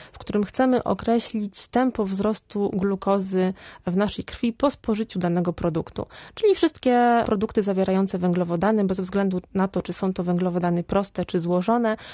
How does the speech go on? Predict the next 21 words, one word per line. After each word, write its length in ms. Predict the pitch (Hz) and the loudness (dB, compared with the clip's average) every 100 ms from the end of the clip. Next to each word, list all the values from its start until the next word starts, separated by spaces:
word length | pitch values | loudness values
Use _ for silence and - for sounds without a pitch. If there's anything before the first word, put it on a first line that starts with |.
| - | -4
podnoszą 440 | 262 240 247 208 | -2 0 0 0
poziom 360 | 185 202 196 175 | 0 0 0 0
glukozy. 640 | 180 170 254 254 240 226 233 - - 214 | 0 0 2 2 4 0 0 -12 -8 2
Jeżeli 460 | 277 320 262 240 | 4 4 4 2
ten 180 | 226 208 | 2 0
poziom 320 | 226 220 202 | 2 2 2
glukozy 460 | 202 196 220 196 196 | 2 0 0 0 0
jest 220 | 185 - | -2 -4
podniesiony, 680 | - 185 185 - 214 233 220 | -2 0 0 0 2 2 2
to 100 | 196 | 0
nasza 280 | 196 185 196 | -2 -2 -6
trzustka 580 | - 240 - - 196 196 - - | -6 -6 -6 -2 -2 -2 -10 -6
wyrzuca 520 | 202 240 254 - 202 | 0 2 2 0 -2
więcej 400 | 190 220 208 208 | 2 2 2 0
insuliny, 640 | 190 202 190 196 202 202 185 | 2 0 0 0 2 2 2
żeby 260 | 196 190 180 | 0 -2 -2
tą 260 | 185 175 | 0 0
dużą 380 | 175 196 196 175 | 2 0 2 0
ilość 440 | 196 185 175 - | 2 0 0 -2
glukozy 480 | 180 180 - 190 180 | 0 0 0 0 0
zrównoważyć. 760 | 165 208 202 175 165 175 247 | 2 2 2 2 0 0 0